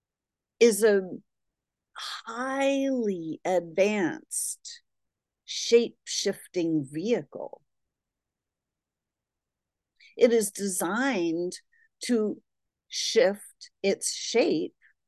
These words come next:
on command. We can smile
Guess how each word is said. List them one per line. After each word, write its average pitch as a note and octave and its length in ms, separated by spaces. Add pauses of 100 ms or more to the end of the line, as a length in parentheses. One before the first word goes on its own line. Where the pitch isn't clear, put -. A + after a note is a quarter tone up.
(720)
on A#3 200
command. C4 680 (2250)
We D#3 100
can E3+ 160
smile C4+ 840